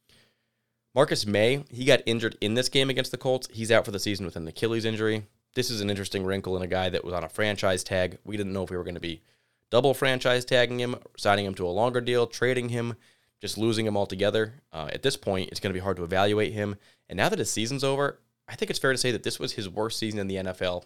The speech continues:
ever. It's a new defense for him, so perhaps it wasn't a great fit. He didn't have his opposite partner, Lamarcus Joyner, who was supposed to be there. It was Ashton Davis, and it was a bunch of, like, Sherrod Niesmans and Wilsons and, you know, Red Wines, a bunch of different people shifting through that, uh, probably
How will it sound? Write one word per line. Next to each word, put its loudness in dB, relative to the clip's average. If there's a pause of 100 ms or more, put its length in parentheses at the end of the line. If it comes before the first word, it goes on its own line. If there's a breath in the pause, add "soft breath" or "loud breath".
ever. -6 (360)
It's -8
a -2
new 2
defense 2
for 0
him, -4 (220 soft breath)
so -4
perhaps 2
it -6
wasn't 0
a -4
great 0
fit. -4 (220)
He -8
didn't 0
have 4
his 0
opposite 2
partner, -2
Lamarcus -2
Joyner, -2
who -8
was -6
supposed -4
to -10
be -6
there. -8 (500)
It -14
was -6
Ashton 0
Davis, -2
and -6
it -6
was -6
a -10
bunch -6
of, -4
like, -4 (360 soft breath)
Sherrod 4
Niesmans -4
and -12 (260 soft breath)
Wilsons 0
and, -16 (340)
you -20
know, -20
Red 2
Wines, 0
a -12
bunch 0
of -12
different -2
people -4 (420 soft breath)
shifting 0
through 0
that, -6
uh, -10 (140)
probably 4